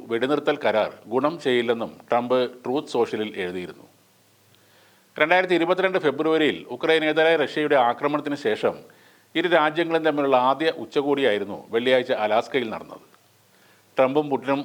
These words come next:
മൂന്ന് മണിക്കൂർ നീണ്ട സംഭാഷണം നടത്തുകയും ചെയ്തു. റഷ്യൻ പ്രസിഡന്റ് വ്ളാഡിമിർ പുടിനുമായി അലാസ്കയിൽ നടന്ന നിർണായക കൂടിക്കാഴ്ചയ്ക്ക് അമേരിക്കൻ സൈന്യം എല്ലാ തലത്തിലും സജ്ജമായിരുന്നു. കൂടിക്കാഴ്ചയ്ക്കായി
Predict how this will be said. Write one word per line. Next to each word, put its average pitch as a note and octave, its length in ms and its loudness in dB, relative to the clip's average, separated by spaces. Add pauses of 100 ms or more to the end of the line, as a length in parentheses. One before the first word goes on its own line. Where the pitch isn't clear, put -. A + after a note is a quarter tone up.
(100)
മൂന്ന് D#3 280 -2
മണിക്കൂർ B2+ 400 -2
നീണ്ട A2+ 200 0 (260)
സംഭാഷണം G#2+ 540 -2
നടത്തുകയും G2 440 -4
ചെയ്തു. - 200 -18 (1040)
റഷ്യൻ D3+ 260 2
പ്രസിഡന്റ് G3 300 -2
വ്ളാഡിമിർ D3+ 440 4
പുടിനുമായി D#3 420 0 (100)
അലാസ്കയിൽ C#3+ 440 2
നടന്ന C#3+ 300 -2
നിർണായക C#3 360 0 (100)
കൂടിക്കാഴ്ചയ്ക്ക് A#2 640 -2 (600)
അമേരിക്കൻ E3 400 2 (100)
സൈന്യം D3 400 0 (120)
എല്ലാ C3+ 180 2 (100)
തലത്തിലും A#2+ 340 -2 (100)
സജ്ജമായിരുന്നു. G2+ 600 -4 (640)
കൂടിക്കാഴ്ചയ്ക്കായി C#3 600 2